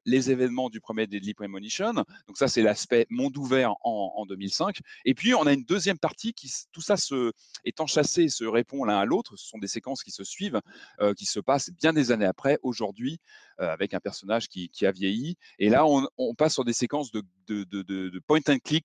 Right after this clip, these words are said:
plutôt tendance visual novel, avec une narration assez longue. Et d'ailleurs, le jeu commence comme ça, c'est-à-dire que t'as une sorte de douche froide si t'es pas prêt. C'est ça, hein, un jeu de Souhairi, il faut être prêt à, à de l'expérimental.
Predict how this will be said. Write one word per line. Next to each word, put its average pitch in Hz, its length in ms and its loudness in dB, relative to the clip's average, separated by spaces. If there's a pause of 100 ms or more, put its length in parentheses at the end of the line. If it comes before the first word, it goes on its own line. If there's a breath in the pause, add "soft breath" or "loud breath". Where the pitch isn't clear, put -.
plutôt 180 300 -6
tendance 147 380 2
visual 165 320 4
novel, 151 400 6
avec 113 220 4
une 143 80 -4
narration 135 340 0
assez 247 200 4
longue. 170 380 2
Et 123 80 6
d'ailleurs, 185 200 6
le 170 80 4
jeu 180 160 0
commence 226 400 2
comme 170 140 -2
ça, 190 180 4
c'est-à-dire 185 180 -6
que 120 60 -12
t'as 131 80 0
une 139 60 -4
sorte 175 180 -8
de 117 80 -6
douche 117 260 -14
froide 160 260 2
si - 80 -20
t'es 110 120 -6
pas 113 120 2
prêt. 143 260 4 (200 soft breath)
C'est 143 120 -2
ça, 196 180 4
hein, 143 280 4
un 110 40 0
jeu 113 120 -8
de - 60 -16
Souhairi, 117 260 0
il 190 60 -4
faut 117 100 -6
être 101 100 -8
prêt 147 180 2
à, 87 240 2 (440 soft breath)
à 92 60 -4
de 95 100 -10
l'expérimental. 139 880 2